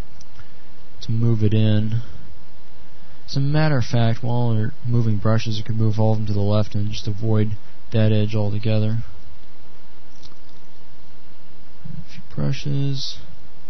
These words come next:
Move them over. Rebuild.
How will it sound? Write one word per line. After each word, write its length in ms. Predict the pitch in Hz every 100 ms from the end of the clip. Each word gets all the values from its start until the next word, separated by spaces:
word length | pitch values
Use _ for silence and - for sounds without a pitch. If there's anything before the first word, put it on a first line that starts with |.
| - - - - - - - - - - - - - - - - -
Move 260 | 123 117 113
them 140 | 120
over. 560 | 131 139 131 135 135 135 - - - - - - - - - - - - - - - - - - - - - - - - -
Rebuild. 580 | 113 107 117 123 123